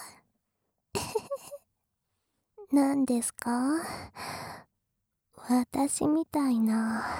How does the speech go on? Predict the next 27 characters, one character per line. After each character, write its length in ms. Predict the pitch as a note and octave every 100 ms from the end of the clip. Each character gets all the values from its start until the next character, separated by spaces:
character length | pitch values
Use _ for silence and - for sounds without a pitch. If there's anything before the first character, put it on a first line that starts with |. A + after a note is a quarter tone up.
| - - -
控 520 | - - - C4 D#4
え 20 |
め 160 | F4 E4+
な 180 | E4
お 60 | F4
っ 20 | - -
ぱ 160 | C#4+
い 100 | C4
で 160 | - A#3+
も、 400 | B3 C4 C4+ B3+ - - - - - - - - _ _ -
興 440 | - C4+ C4+ C4+ C4+ -
奮 240 | C#4 C#4
し 80 | - -
ち 100 | C#4+
ゃ 40 |
う 200 | D4 D4
ん 100 | C4
で 160 | A#3 A3+
す 100 | -
か？ 180 | - A#3+ B3+ C#4+ E4+ G4+ - - - - _ _ _ _ _ _ _ _ _ _ _ _ _ _ _ _ _ _ -
む 180 | A#3 B3+
し 320 | - - C4+
ろ、 460 | A#3 A3 A#3+ C#4+ F4+ - _ _ _ _ _ _ _ _ _ - - - -
触 520 | - - C4+ C4+ C4 D4
り 140 | D#4+
た 140 |
い？ 40 | -